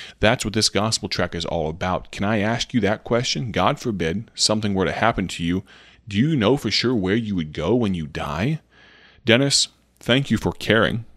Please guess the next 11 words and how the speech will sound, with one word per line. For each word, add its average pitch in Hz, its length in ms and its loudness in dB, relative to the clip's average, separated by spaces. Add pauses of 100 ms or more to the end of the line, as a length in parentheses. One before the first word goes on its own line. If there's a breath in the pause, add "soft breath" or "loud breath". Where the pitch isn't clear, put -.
Thank 98 220 0
you 107 60 -2
for 92 220 2
being 95 300 2
concerned. 90 540 0
Thank 110 260 2
you 101 60 -4
for 90 260 2 (320 loud breath)
evidently 101 640 4
having 95 380 0
compassion. 92 720 -4